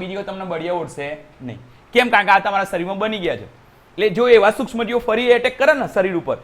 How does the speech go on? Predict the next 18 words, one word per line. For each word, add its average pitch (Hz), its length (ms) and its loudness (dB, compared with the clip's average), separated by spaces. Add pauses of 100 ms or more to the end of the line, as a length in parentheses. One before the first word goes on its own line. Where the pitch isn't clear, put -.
એટલે 202 200 -4
પેલા 226 180 4
તરત 208 180 -2
જ - 100 0
ચેતી 190 200 -8
જાય. 160 100 -4
કાં 180 80 2
તો 208 160 -2
પેલા 175 240 2
આયા, 143 220 0 (140)
કોણ? 233 240 2
આ 226 120 -4
છબડાવાળા. 147 520 2 (320)
એટલે 175 200 -4
ફરી 185 240 2
વળો 131 180 0
કે 120 120 -6
અંદર, 104 160 -12